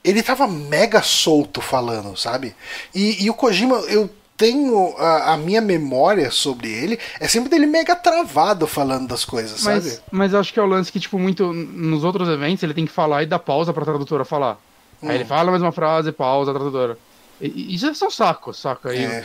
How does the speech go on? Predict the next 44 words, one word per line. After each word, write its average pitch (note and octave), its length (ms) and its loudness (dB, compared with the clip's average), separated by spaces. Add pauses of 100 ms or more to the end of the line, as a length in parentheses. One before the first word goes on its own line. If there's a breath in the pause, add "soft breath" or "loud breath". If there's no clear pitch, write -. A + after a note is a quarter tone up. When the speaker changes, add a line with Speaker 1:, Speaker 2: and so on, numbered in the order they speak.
(100)
Speaker 1:
com - 80 -14
Speaker 2:
e D#3 80 -2
aquela F3+ 320 4
Speaker 1:
certeza. F3+ 240 -10
Speaker 2:
incerteza G3+ 760 4
se, - 200 -10
se - 160 -4
as F#3 100 -2
pessoas F#3 220 0
estão F#3+ 200 0
entendendo E3+ 460 0
o D#3+ 40 0
que D#3+ 100 -10
você D#3+ 160 -4
tá - 60 -10 (340)
falando. C#3+ 420 -2 (180)
Speaker 1:
Uhum. C#3+ 320 -4 (180)
Speaker 2:
É, B3+ 140 -4
o F#4+ 60 -8
Kojima C#4 480 2
fica F#3 380 -6
tanto A3 200 0
com - 60 -2
essa E3 140 -4
galera C#3 220 -2
americana, C3 500 -4
saca? E3 140 -6
Ele E3 60 -12
só G#3 80 -6
vê A3+ 100 -8
filme. A#3+ 240 -6 (240 soft breath)
Tá D#4+ 80 -6
na A#4+ 160 -6
hora G#4 140 0
dele G4+ 140 -2
fazer F#4+ 260 0
um, G#4 280 0
né, F#4 180 -2
saca? F4 240 -6
Um, A3 720 -4
um G3+ 60 -2
WhatsApp, E3+ 440 0
sei E3+ 120 -4
lá. D#3 200 0